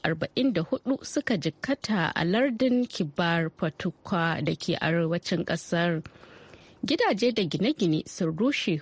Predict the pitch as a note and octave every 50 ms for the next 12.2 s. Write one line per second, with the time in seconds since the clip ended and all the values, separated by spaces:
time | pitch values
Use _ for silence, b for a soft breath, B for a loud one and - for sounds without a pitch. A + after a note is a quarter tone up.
0 | - - - B3 C4+ - - D4 C4+ B3+ - - - - D4 C4+ C#4 D4 D4 C#4
1 | C4+ G#3+ D#3 D3+ - - - F3+ E3 - - - D#3+ E3 - - - E3+ E3 E3
2 | D#3+ E3 B B B B B B B B B B B B B _ - F3+ E3+ E3
3 | D#3 E3 E3 - - - - F3 F3 - - F#3+ E3+ E3+ - E3 E3 - C4+ C4+
4 | - D#3+ - - - A#3+ C4 - - - C#4+ C#4+ A#3 - - - E3+ - - D4
5 | A#3+ - - - F#3+ D#3 D#3 - F#3 E3 F3+ F3 F3 - - G3+ E3+ - - -
6 | B3 C4+ - - - D4+ A3+ - - - - A#3+ B3+ C#4 C4+ - D4+ C4 G3+ E3+
7 | D#3 E3 E3+ E3 E3+ F3 E3+ E3+ F3 F#3 A#3+ D4 C4+ G3 - E3+ E3 E3+ F3 -
8 | F3+ E3 E3+ D#3+ - B B B B B B B B - F3+ F3 E3+ E3+ E3+ E3+
9 | E3+ - - - F#3+ F3 F3 - - C4+ C4+ A#3+ F3 - - D3+ D3+ D3+ - -
10 | - F#3+ A3 C#4 C#4 C4 F#3+ F3 - G3+ E3 D#3 D#3+ B3+ B3 - C#4+ C#4 B3+ -
11 | - C4+ C#4+ C#4 G#3 F3+ E3 - F3 E3+ E3+ F3 F3 E3+ F3+ - - - E3+ E3+
12 | E3 E3+ E3+ E3